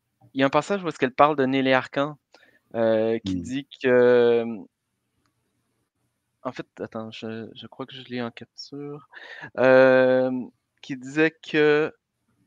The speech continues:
Speaker 1: si elle sautait, en fait, e-, elle disait comme si elle mettait le fin à ses jours, ben,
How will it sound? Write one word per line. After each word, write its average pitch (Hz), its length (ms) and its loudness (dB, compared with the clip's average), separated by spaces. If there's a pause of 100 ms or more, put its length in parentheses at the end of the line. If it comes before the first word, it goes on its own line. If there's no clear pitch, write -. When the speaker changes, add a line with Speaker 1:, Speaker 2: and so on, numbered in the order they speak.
(1500)
Speaker 1:
si - 680 -8 (560)
elle 135 540 0 (240)
sautait, 147 420 -2
en 143 100 2
fait, - 160 -4 (140)
e-, 92 180 -6 (260)
elle 127 220 -2
disait 147 240 2
comme 143 240 -4
si - 240 -4
elle 156 200 0
mettait 135 260 0
le 123 140 -4 (160)
fin 160 240 6
à 131 60 2
ses 123 280 -6
jours, 139 320 -6
ben, 101 140 -6